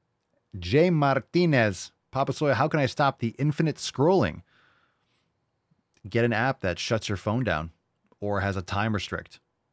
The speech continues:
for certain apps. Only allow yourself to look and use certain apps for a certain amount of time, from twelve to one P M. You could use your phone as much as you want or whatever dur-, on a break, but that's all you're doing.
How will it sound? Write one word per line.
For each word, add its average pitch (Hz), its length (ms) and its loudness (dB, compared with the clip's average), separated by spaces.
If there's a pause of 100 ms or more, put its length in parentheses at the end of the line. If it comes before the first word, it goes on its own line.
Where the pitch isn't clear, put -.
(320)
for 101 160 -8
certain 90 280 -4
apps. 90 380 -6 (4000)
Only 107 200 0
allow 95 180 2
yourself 98 380 -2
to 98 80 -4
look 92 280 -4
and 92 140 -4
use 95 220 0
certain 92 240 -2
apps 90 160 -2
for - 100 -8
a 92 60 -4
certain 104 180 -2
amount 104 200 0
of 104 60 -4
time, 113 320 0
from 87 300 -8
twelve 92 400 -4
to - 80 -4
one 92 260 0
P 98 160 -2
M. 98 140 0
You 85 100 -8
could 92 120 -6
use 92 120 -4
your 92 100 -6
phone 87 260 -6
as 85 120 -6
much 90 220 -8
as 90 80 -10
you 95 100 -4
want 90 220 -4
or 78 60 -8
whatever 78 320 -8
dur-, 80 100 -10
on 78 120 -6
a 85 40 -8
break, 80 360 -6 (540)
but 87 80 -14
that's 85 200 -6
all 87 120 -2
you're 85 140 -4
doing. 80 360 -8